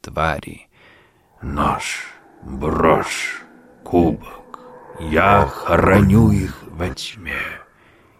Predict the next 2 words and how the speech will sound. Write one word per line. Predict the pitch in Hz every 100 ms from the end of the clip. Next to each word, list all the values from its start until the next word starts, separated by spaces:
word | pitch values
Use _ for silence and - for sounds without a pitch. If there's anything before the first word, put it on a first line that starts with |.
| _ _ _ _ _ -
Я | - - - - - - - - _ _ _ _ -
жду». | - - 67 69 71 -